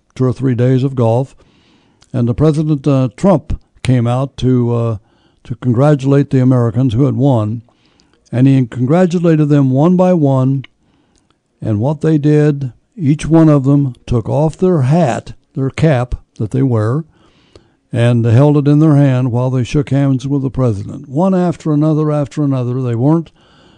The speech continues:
kneeling, they weren't, uh, locking arms, they weren't doing anything. They just were saluting the President of the United States. And I, uh, that made me feel pretty good. I thought it might make you feel better.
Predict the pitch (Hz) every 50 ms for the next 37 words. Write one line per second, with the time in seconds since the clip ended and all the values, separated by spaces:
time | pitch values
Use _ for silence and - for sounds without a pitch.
0 | _ _ - 135 139 156 165 165 165 170 175 170 165 165 165 156 139 131 123 131
1 | 147 151 151 143 - - 143 139 143 143 139 135 120 - _ _ _ _ - 131
2 | 131 151 160 156 - 165 165 151 147 151 151 151 151 151 151 151 151 143 127 131
3 | 131 131 135 139 143 147 135 123 135 143 147 147 139 139 143 143 139 117 131 127
4 | 127 131 131 131 127 - _ _ _ _ _ _ _ _ - - 123 113 110 139
5 | 147 127 - - 147 135 135 - - - 143 135 139 185 214 190 139 123 113 113
6 | 120 131 131 _ _ _ _ _ _ _ _ - 139 113 - 175 180 160 131 139
7 | 127 135 139 139 135 113 123 123 127 131 135 131 123 110 - - 151 131 104 -
8 | - - - - _ _ - - 117 117 120 131 139 143 143 131 120 117 120 113
9 | 101 _ _ _ _ _ _ - 147 156 165 165 160 156 160 147 131 - 151 160
10 | 143 - 147 147 147 143 135 139 120 110 - - 139 131 131 127 135 135 135 135
11 | 127 117 - 143 139 120 - - 127 113 104 101 104 101 98 95